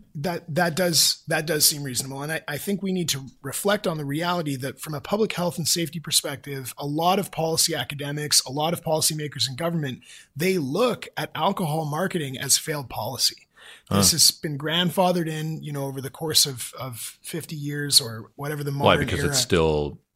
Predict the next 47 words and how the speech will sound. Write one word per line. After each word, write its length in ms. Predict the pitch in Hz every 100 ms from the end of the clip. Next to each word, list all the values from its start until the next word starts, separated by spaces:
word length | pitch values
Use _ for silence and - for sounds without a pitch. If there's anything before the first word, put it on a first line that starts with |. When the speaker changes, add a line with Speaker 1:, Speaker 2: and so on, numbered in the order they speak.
| _ _ -
Speaker 2:
harming 360 | - 87 82 87
people? 460 | 90 90 165 143 _ _ _ _ - -
Speaker 1:
It, 260 | 165 170 -
it 140 | 160
absolutely 640 | 165 180 - 185 170 143 208
is 160 | 269
from 160 | - 156
a 20 |
quantifiable 800 | 139 170 156 147 160 156 156 147
he-, 60 | -
public 260 | 175 160
health 140 | 160 127
and 100 | 120
safety 260 | 190 196
perspective. 460 | 170 135 135 123 151
The 60 |
Speaker 2:
Right. 140 | 143 -
Speaker 1:
cost 540 | - - 190 190 - -
on 100 | 156
our 140 | 123
healthcare 420 | - 226 - -
system 380 | - 147 - 131
associated 640 | 123 - 165 165 170 156 135
with 100 | -
overconsumption 760 | 135 143 135 120 151 131 131
of 80 | 110
alcohol 420 | 123 170 143 127 -
is 260 | 135 127
substantial. 800 | - 104 - 107 120 - 196 208
Speaker 2:
Yeah. 200 | 85 69 76 -
Speaker 1:
You 60 |
know, 60 | 143
hundreds 320 | 156 170 147
of 60 | 147
thousands 380 | 175 156 139 123
of 60 |
people 260 | - 156 180
in 80 | 147
North 200 | 143 143
America 300 | 139 143 151
will 120 | 123
die 300 | 104 104 147
from 120 | 170
alcohol-related 600 | 117 - 151 131 127 123
complications 640 | 120 135 123 - 123 143 143
this 220 | 147 -
year. 300 | 160 170